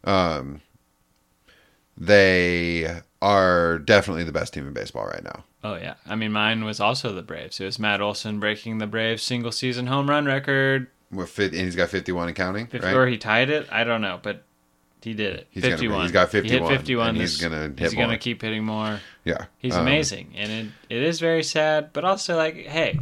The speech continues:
Speaker 2: at least we had him, and we got to enjoy
Speaker 1: well,
Speaker 2: him.
Speaker 1: and it's his home. He's where he's from.
Speaker 2: He's
Speaker 1: Like,
Speaker 2: having a great time. His life couldn't be any better.
Speaker 1: Yeah.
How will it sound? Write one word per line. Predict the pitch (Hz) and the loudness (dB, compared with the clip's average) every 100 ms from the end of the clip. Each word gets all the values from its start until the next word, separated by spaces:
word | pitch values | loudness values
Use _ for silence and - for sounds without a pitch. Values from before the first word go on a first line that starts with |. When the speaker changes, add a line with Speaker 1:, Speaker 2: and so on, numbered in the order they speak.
| - | -4
Speaker 2:
at | 123 | -2
least | 160 156 - - | 0 -2 -4 -8
we | 123 123 | -6 2
had | 123 127 101 | 4 4 2
him, | 85 92 | -6 -10
and | 101 - | -12 -12
we | 98 104 | -8 0
got | 117 120 | 0 0
to | 120 | -4
enjoy | 104 101 101 | -6 -4 -2
Speaker 1:
well, | 95 | -2
Speaker 2:
him. | - | 0
Speaker 1:
and | 143 156 | 2 2
it's | 135 131 | 2 0
his | 131 | -2
home. | - 117 117 117 | 2 4 4 2
He's | 92 127 110 - | -2 -2 -2 -6
where | - 127 | 0 2
he's | 120 | 0
from. | - 90 82 80 76 - | 0 2 2 0 -4 -2
Speaker 2:
He's | 214 185 | 0 4
Speaker 1:
Like, | |
Speaker 2:
having | 165 123 | 2 0
a | 107 | -4
great | 95 85 | -4 -6
time. | - - | -12 -6
His | 147 190 | -4 2
life | 139 110 - - | 4 4 0 -8
couldn't | 117 95 | -6 -6
be | 90 82 | -10 -14
any | 62 - | -14 -16
better. | - - 117 - | -16 -16 -18 -6
Speaker 1:
Yeah. | 113 - | -4 -4